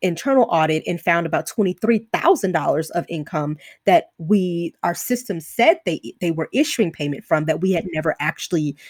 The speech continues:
received the electronic transfer. And so we were able to go back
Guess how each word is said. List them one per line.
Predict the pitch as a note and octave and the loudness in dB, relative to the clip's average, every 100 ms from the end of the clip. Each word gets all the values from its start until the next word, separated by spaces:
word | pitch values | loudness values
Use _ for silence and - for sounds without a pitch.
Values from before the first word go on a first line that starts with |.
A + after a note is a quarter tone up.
| - _ | -20 _
received | E3+ F#3 - G3 D#3+ | 2 2 2 0 2
the | E3+ | 2
electronic | D#3+ D#3 - D3+ | 2 0 0 -2
transfer. | D3+ - F#3 E3+ - D3 C#3+ | 0 2 2 0 -2 -2 0
And | F3 | -2
so | - E3 | 0 0
we | D3+ F3+ | 2 2
were | E3+ | 2
able | E3+ E3 | 2 -2
to | E3 E3+ | -4 -2
go | D#3 | -2
back | D3+ D#3 D#3 | 0 -2 -4